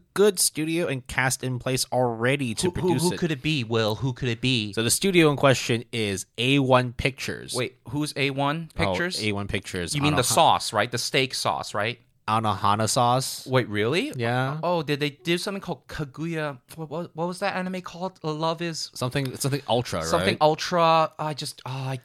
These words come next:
Speaker 2: I can't think of anything.
Speaker 1: Lo and behold, A one Pictures, they're gonna be a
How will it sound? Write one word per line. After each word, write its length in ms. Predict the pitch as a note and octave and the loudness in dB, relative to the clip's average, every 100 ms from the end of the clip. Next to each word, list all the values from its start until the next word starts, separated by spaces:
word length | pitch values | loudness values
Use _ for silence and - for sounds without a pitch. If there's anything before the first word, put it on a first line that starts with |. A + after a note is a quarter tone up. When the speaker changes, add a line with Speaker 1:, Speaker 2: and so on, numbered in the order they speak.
| C#3+ | -12
Speaker 2:
I 60 | |
can't 360 | C3 D3+ B2+ - | -10 -6 -6 -4
think 160 | C3+ B2+ | -6 -2
of 100 | B2 | -2
anything. 500 | B2+ B2 A#2+ A2+ - _ B2+ | 0 -2 -2 -4 -6 _ 0
Speaker 1:
Lo 180 | C3+ | 6
and 80 | C#3+ | 6
behold, 300 | B2 A2+ A2 - _ | 8 6 4 -2 _
A 120 | A#2+ | 0
one 140 | A2+ A2 | 0 0
Pictures, 520 | G2+ G#2 F#2+ F#2 - _ - | 0 0 -2 -2 -6 _ -2
they're 180 | G#2+ G#2 | 0 2
gonna 160 | G#2 | 0
be 160 | F#2 - _ _ - | -4 -6 _ _ -8
a 140 | F#2+ | -8